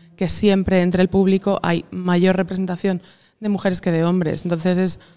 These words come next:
como mínimo, aparte de, bueno, de por justicia, por lógica y demás, eh, es por, por simple representación, quien tiene que estar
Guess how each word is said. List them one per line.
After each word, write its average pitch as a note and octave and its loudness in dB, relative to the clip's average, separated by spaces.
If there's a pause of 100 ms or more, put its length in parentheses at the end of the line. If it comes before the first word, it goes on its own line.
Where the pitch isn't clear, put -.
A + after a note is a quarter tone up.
(260)
como F3+ 0
mínimo, G3+ 2
aparte A3 0
de, G#3+ 6
bueno, G3 4
de D#3 -2
por D#3+ -2
justicia, F3 -2
por D#3+ -2 (640)
lógica F#3+ 0
y F3+ 0
demás, F#3 0
eh, D#3+ -2
es D#3+ -4
por, E3 -2 (380)
por F3+ -8
simple F#3+ 0
representación, F#3 -2
quien E3+ -2
tiene F3+ -2
que F#3 -6
estar F3+ -2